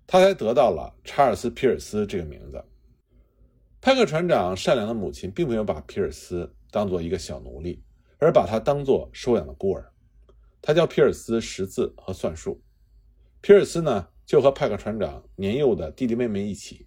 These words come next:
在一所乡村小学读书。直到今天，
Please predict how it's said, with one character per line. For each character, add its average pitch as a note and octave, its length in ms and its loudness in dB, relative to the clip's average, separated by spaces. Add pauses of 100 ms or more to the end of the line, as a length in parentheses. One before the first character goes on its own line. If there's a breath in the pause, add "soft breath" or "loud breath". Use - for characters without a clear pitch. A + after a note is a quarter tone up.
(380)
在 D3 180 2
一 C#3+ 140 0
所 D#2+ 380 -6
乡 B2+ 180 -4
村 C3+ 140 -4
小 - 180 -10
学 - 420 -10
读 F2 120 -8
书。 F#2 340 -8 (760)
直 G3 120 2
到 A3 100 6
今 G3+ 240 0
天， C3+ 340 0